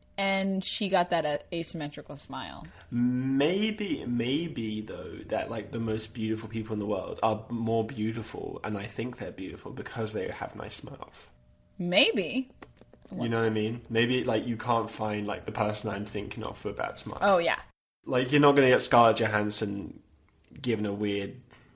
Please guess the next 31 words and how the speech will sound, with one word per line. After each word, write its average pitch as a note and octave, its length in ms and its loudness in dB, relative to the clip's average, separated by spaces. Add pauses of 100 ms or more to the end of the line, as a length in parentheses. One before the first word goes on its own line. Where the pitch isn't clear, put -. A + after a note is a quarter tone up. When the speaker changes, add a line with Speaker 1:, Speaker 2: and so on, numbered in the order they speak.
Speaker 2:
twisted - 540 -6
smile, E2+ 380 -4
are B1+ 60 -8
you? - 60 -2
Speaker 1:
Probably D#3+ 360 2
not. C3+ 360 -2 (440)
I F3 100 2
would, D3 180 -2
I E3 120 0
would E3 160 -2
doubt D3+ 260 0
that - 100 -10
she - 180 -4
has D#3 220 -4
a F3+ 80 -4
creepy G#3 420 -4
smile. E3 480 -4 (180)
Um, D3+ 420 -4 (100)
you D#4 140 -2
know. D3+ 280 -4 (340)
I G#3+ 60 4
mean, D4 120 4
there's D#4+ 140 2
people F4+ 200 -2
like - 160 12
Tom A#3 260 12
Cruise, G#3+ 320 0
though, F3+ 160 4
who F3+ 120 -2
have, F3+ 280 0
like, D3+ 340 -2